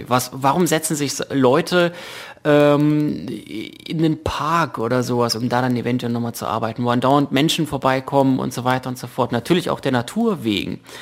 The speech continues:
Aber man könnte sich auch komplett kilometerweit wegsetzen, irgendwie mitten in die Pampa, in irgendein Feld, wo keiner ist, ja, da zwitschern teilweise auch Vögel. Das tun aber kaum welche, die gehen in den Park.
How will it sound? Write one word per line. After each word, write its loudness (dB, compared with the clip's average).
Aber 2
man 2
könnte 2
sich -4
auch -6
komplett -2
kilometerweit 0
wegsetzen, -2
irgendwie -2
mitten -2
in -4
die -6
Pampa, -2
in -2
irgendein 2
Feld, 2
wo -2
keiner 0
ist, 0
ja, 2
da 4
zwitschern -4
teilweise 0
auch 2
Vögel. 0
Das -10
tun 4
aber -4
kaum -6
welche, -8
die -2
gehen 4
in 2
den 0
Park. -4